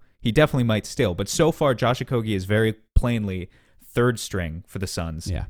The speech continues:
Speaker 1: Damian Lee is very plainly second string. And I guess that surprised me at first, that decision, but I think we underrate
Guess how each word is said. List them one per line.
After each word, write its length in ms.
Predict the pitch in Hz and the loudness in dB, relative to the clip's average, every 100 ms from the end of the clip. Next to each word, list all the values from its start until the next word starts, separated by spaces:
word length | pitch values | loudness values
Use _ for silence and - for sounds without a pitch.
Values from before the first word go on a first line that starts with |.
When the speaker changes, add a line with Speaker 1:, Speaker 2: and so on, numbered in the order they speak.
| - | -2
Speaker 1:
Damian 380 | 113 117 110 104 | 0 2 0 0
Lee 100 | 101 | -2
is 100 | 95 | -2
very 200 | 98 90 | -2 -2
plainly 560 | - 98 90 85 87 - | -4 -4 -4 -6 -10 -14
second 400 | - - 107 104 | -6 -2 -2 -4
string. 400 | - - 76 65 - - _ - | -8 -10 -10 -12 -18 -20 _ -8
And 160 | 120 117 | -2 0
I 60 | |
guess 260 | 110 123 - | 2 0 0
that 180 | 113 107 | -2 -2
surprised 440 | - - 107 120 | 0 2 2 0
me 80 | 160 | -2
at 100 | 143 | -2
first, 300 | - 156 - | 0 -2 0
that 160 | 107 - | -4 -4
decision, 540 | 95 - 110 143 160 - _ - | -4 -2 -2 -2 -4 -10 _ -2
but 100 | - | 4
I 80 | 123 | 4
think 220 | 123 165 160 | 4 2 0
we 140 | 135 | 0
underrate 840 | 123 151 143 131 113 110 104 98 | 2 2 4 4 4 4 4 0